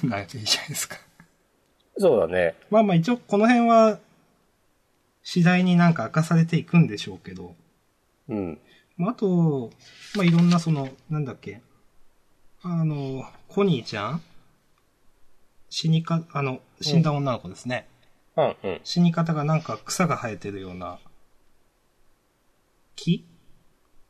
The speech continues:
Speaker 2: ああ、はいはいはい。
Speaker 1: うん。これも何なのかなだとか。
Speaker 2: うん。確かに確かに。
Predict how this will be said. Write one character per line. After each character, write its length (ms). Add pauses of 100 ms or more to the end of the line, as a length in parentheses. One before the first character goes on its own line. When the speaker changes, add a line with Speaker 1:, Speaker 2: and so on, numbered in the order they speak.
(360)
Speaker 2:
あ 80
あ、 280
は 140
い 80
は 100
い 60
は 220
い。 20
Speaker 1:
う 20
ん。 120
こ 220
れ 80
も 160
何 280
な 80
の 140
か 120
な 200
だ 120
と 100
か。 200 (1200)
Speaker 2:
う 40
ん。 20
確 120
か 140
に 80
確 280
か 80
に。 100